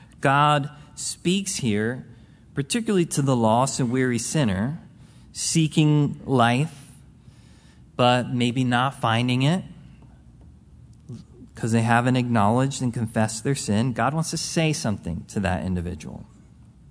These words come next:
And what he says is, if you feel like you don't know how to get there, if you feel like,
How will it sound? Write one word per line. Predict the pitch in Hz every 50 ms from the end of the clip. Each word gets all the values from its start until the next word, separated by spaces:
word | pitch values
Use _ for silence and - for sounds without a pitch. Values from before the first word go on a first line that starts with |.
| - - - - - - -
And | 131 127 123 127 123
what | 143 147 143
he | 143 135
says | 113 - - 180 180 156 120
is, | 104 98 101 107 113 - - - - - - - - - - - - -
if | 131 117
you | 110 113
feel | - 139 139 139
like | 139 143 139 135
you | 127
don't | 135 127 123
know | 127 127
how | 131 131
to | 123
get | 107 - 113 95 90 - -
there, | 85 87 107 127 156 - - - - - - - - - - - - - - - - - - - - - - - - - - - - - - - - - - - -
if | - 117
you | 120 123 113
feel | - 151 156 151
like, | 147 143 143 135 131